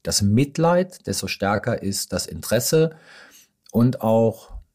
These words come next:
ja, dann die Diskussion über, was man tun kann, um, äh, die Menschen dort zu schützen. Das hatten wir ja ungefähr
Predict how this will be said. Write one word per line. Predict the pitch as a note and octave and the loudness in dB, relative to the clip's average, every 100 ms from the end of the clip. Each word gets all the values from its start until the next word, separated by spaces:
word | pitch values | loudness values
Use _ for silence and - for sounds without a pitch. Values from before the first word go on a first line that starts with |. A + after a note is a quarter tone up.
| _ | _
ja, | G2+ G2+ | 0 2
dann | A2 A2 | 2 2
die | G#2 | 2
Diskussion | G#2+ - - - A#2+ B2 A#2+ | 0 -2 -4 -2 2 4 4
über, | F#2 F#2 D2+ | 2 -2 -2
was | G2+ - | -2 0
man | G2+ F#2 | 0 -2
tun | - B2+ C#3 B2 | -2 -2 0 0
kann, | F2 F2 F#2 F#2+ | -2 -2 -2 -2
um, | F#2+ G2 F#2+ F2 | 0 0 0 -2
äh, | F#2 F#2 | -6 -6
die | F2+ | -2
Menschen | F#2 G2 - G2 | 0 0 -2 -4
dort | F2 - | -4 -6
zu | F#2+ | -10
schützen. | - F#2 - | -8 -8 -6
Das | E2 - | -6 -6
hatten | - | -2
wir | G#2 | 2
ja | G2 | 2
ungefähr | G#2 B2 - | 2 0 -2